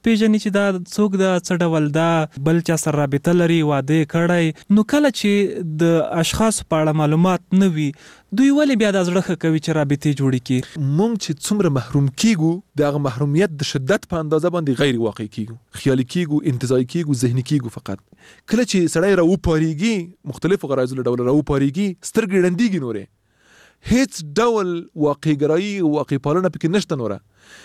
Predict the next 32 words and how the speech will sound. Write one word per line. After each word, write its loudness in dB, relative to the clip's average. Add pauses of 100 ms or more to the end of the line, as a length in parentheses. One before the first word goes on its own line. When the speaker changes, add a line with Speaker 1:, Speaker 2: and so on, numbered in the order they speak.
(320)
Speaker 2:
بیا 4
د -4
کورنۍ 0 (140)
څرنګوالی 0
څه 0
معنا 2
لري؟ -4 (560)
د 2
یو 2
چا 2
لپاره -2
چې -8
عمیقاً 0 (120)
وجود 0
نه -2
نارام -2
دی، -8 (1000)
مقابل 0
لوري 2
اخلاق -2
څه -8
معنا -6
لري؟ -8 (640)
مقابل 0
لوري 2
امنیت 2
څه -4
معنا -4
لري؟ -6
د -4
مقابل -2
لوري 2